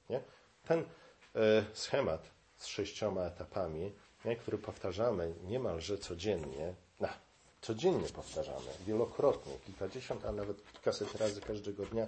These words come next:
przypomina nam o tym, nie? Dlatego nikt nie może uciec w świecie stworzonym przez Boga przed świadectwem o tym, że Bóg istnieje, Bóg stworzył nas na swój obraz.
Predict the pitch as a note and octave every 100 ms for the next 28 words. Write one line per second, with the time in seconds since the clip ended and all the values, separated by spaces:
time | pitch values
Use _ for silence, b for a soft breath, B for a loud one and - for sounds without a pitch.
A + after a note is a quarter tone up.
0 | B B B B - A#2+ C#3 F#3+ D#3+ E2+
1 | C#2+ C#2 - - - G#2 C3+ - - -
2 | - E3+ D#3+ F3+ - F#2+ G#2+ G#2 - -
3 | F3 - - - - - - - A#2 A#2
4 | - - G2+ A2 A2 F#2 G2 F2+ G#2 F2+
5 | D#3 G2 - - B B B B B -
6 | A#2+ A#2+ - - G#2+ D#3+ - D#2+ D#2 G2+
7 | F2+ F2+ E2+ F#2+ - - - - D3+ C3+
8 | B1 - G#2+ G#2+ - - C#3+ A2 C2+ C#2
9 | - - F2 - F2 F2+ F2+ E2 - -